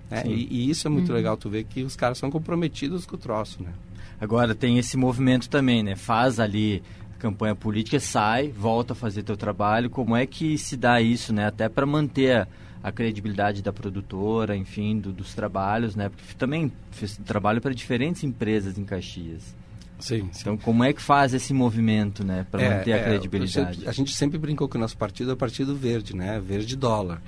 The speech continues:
Speaker 1: <laughs> Porque pra nós era um negócio, nós, eh, as pessoas achavam que a gente era P M D B, nós nunca fomos filiados a nada, né? É, a gente, muito pelo contrário, a gente orçou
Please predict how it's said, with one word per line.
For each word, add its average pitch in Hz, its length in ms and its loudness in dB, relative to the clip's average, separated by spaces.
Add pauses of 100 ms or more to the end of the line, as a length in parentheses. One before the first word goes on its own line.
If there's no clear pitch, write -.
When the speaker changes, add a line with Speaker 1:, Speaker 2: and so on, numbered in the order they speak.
(200)
Speaker 1:
<laughs> 196 1300 8 (1300)
Porque 175 200 2
pra 349 120 4
nós 330 200 6
era 165 140 8
um 220 60 4
negócio, 226 460 4
nós, 131 200 2
eh, 113 520 0
as 104 100 -8
pessoas 127 340 -2
achavam 135 380 0
que - 80 0
a 117 40 0
gente 135 220 0
era 127 400 2 (220)
P 123 120 4
M 135 140 6
D 127 100 2
B, 143 160 2
nós 131 220 0
nunca 294 220 2
fomos 185 240 2
filiados 143 420 -2
a 240 40 -4
nada, 147 320 2
né? 123 220 2 (480)
É, 107 280 -4
a 110 60 -2
gente, 117 260 0 (140)
muito 123 220 0
pelo 269 120 0
contrário, 165 380 4
a 123 40 2
gente 104 600 -4 (140)
orçou 131 480 0